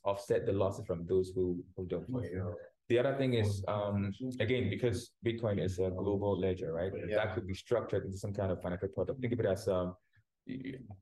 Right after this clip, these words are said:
Speaker 1: you remember mortgage-backed securities, right?
Speaker 2: Yep.
Speaker 1: Good. So what if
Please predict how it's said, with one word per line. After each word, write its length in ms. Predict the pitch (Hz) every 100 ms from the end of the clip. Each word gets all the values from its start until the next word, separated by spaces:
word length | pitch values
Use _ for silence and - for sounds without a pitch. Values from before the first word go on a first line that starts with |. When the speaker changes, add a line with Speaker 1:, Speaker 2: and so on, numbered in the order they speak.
| - -
Speaker 1:
you 100 | - 127
remember 300 | 131 131 131
mortgage-backed 880 | 120 117 113 113 95 - 98 95
securities, 480 | - - 95 87 -
right? 120 | - 92
Speaker 2:
Yep. 140 | 101 87 - _
Speaker 1:
Good. 180 | 87 -
So 400 | 110 98 82 -
what 180 | 90 127
if 120 | 143